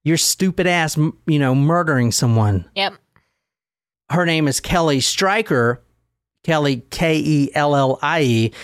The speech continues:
Speaker 1: At first, I was like, "Man, she's gotta be just like him." But she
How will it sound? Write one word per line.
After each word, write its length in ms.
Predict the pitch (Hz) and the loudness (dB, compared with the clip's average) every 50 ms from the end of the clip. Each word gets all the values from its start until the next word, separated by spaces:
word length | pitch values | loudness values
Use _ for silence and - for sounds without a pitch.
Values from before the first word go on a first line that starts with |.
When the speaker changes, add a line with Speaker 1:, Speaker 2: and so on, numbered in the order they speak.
| - - - | -18 -10 -4
Speaker 1:
At 160 | - 143 135 | -4 -4 -4
first, 340 | - - 208 214 196 - - | -2 -4 -2 -2 -2 0 0
I 80 | 170 151 | 0 0
was 120 | 139 131 | 0 0
like, 200 | 139 135 135 135 | 0 0 0 0
"Man, 220 | 143 151 147 135 | 0 0 0 -2
she's 180 | 127 - - 143 | -2 -2 -2 -2
gotta 300 | 120 170 160 196 185 160 | -2 0 0 0 -2 -2
be 380 | 110 117 123 120 113 107 104 - - - - - _ _ | -2 0 0 0 0 0 -2 -6 -10 -20 -20 -20 _ _
just 320 | - - 165 190 175 - - | -4 -2 0 0 0 0 0
like 240 | 175 160 156 - - | 0 0 0 -2 -2
him." 340 | - 196 185 160 139 131 113 | -2 -2 0 0 0 -2 -2
But 360 | - 185 208 226 196 - - - - - - - _ | 0 0 0 0 0 -2 -6 -16 -20 -20 -20 -20 _
she 560 | - - - - - 220 233 247 262 262 247 | -6 -4 -2 0 0 0 0 0 0 0 -2